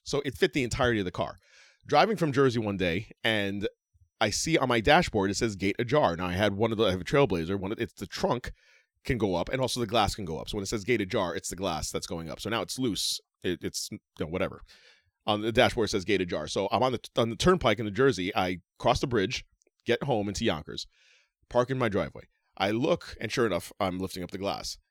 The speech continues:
So I was gonna take out this projector screen, which was the sole reason why this thing was ajar, and I'm lifting it up, and I'm <laughs> lifting, I'm lifting, I'm lifting, and I, all of a sudden I hear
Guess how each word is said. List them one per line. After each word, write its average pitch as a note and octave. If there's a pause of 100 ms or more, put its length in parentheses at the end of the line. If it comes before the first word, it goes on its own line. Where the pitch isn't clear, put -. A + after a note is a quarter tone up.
(120)
So A2+
I A2
was A2
gonna A#2+
take -
out D#3
this D3+
projector C#3+
screen, G2+
which G2+
was G#2
the B2
sole B2+
reason A#2
why A2+
this G2+
thing A#2+
was G2+
ajar, F2 (340)
and A2
I'm G#2+
lifting C#3
it A#2+
up, A#2 (1300)
and F#2+
I'm F2 (100)
<laughs> -
lifting, G#2
I'm F2+
lifting, E2+
I'm E2
lifting, D#2+ (720)
and E2+
I, F#2+
all G#2
of G#2+
a G#2
sudden G#2+
I F#2+
hear F#2